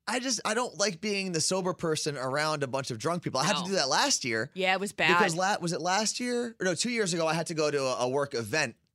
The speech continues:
Speaker 1: after it.
Speaker 2: Last year, you came for, like, twenty minutes to the bar, and then you said, "I have to go to the gym."
Speaker 1: Yeah.
Speaker 2: And you left.
Speaker 1: I did.
Speaker 2: And
Speaker 1: I was
Speaker 2: stuff
Speaker 1: being
Speaker 2: got weird.
Speaker 1: responsible.
Speaker 2: Everyone, I was blackout. I went home. I blacked out. I don't even remember. I had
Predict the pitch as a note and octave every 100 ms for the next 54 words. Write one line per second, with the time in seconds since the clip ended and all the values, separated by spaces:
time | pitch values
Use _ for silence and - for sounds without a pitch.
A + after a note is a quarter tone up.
0 | _ C#3+ C3 - G2+ E2+ - - G#3 B3
1 | - A#3+ A3+ A3 A3+ G3+ G#3 G3 F3+ F3+
2 | - _ - G#3+ G#3+ A3 G3 F#3+ - F#3
3 | F3 E3+ F3 F3+ F#3 F#3+ G3 F3 - -
4 | G3 F#3+ - F#3 F3+ E3+ D3+ F3 D3+ D3
5 | - D#4+ - - F#3 F3+ E3 E3 C3 -
6 | - - D3+ - - _ - A#3+ - -
7 | B3 G#3 C4 A3+ A#3+ C4+ A3 E3 A2+ -
8 | _ _ - B3 D4 D#4 C#4 C4+ - C4
9 | E4+ - G3+ F#3+ F3+ G#3 G3 A#2+ A2 -
10 | G#3 C#4+ C#4+ C#4 B3+ B3 - G#3 A3 G#3+
11 | F#3+ F#3 G3 G#3 G#3+ - - G3 G3 F#3+
12 | - A#3 B3+ A3+ G#3+ B3 B3+ - A3+ A#3
13 | A#3+ A#3 A3